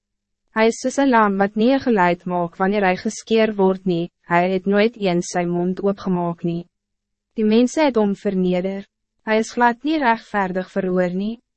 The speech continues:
hulle het hom doodgemaak, wie sal nou as 'n nageslag beskou word?" Die ambtenaar vra toe vir Filippus, "Sê my, oor wie skryf die profeet hier?"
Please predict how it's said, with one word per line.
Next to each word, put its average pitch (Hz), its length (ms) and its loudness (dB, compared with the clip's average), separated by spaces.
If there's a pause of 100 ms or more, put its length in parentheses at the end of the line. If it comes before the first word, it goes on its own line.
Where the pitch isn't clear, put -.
(200)
hulle 233 140 4
het 254 160 4
hom 220 160 2
doodgemaak, 208 800 -2 (200)
wie 220 100 0
sal 269 200 2
nou 196 260 6
as 202 200 0
'n 214 80 0
nageslag 196 640 0
beskou 185 480 -4
word?" 175 320 -6 (480)
Die 214 100 2
ambtenaar 247 600 4
vra 226 280 2
toe 233 200 -2
vir 190 160 -8
Filippus, 180 800 -2 (240)
"Sê 202 180 -2
my, 180 320 -2 (240)
oor 196 140 0
wie 220 120 0
skryf 220 500 0
die 233 100 -2
profeet 170 500 -2
hier?" 180 380 -4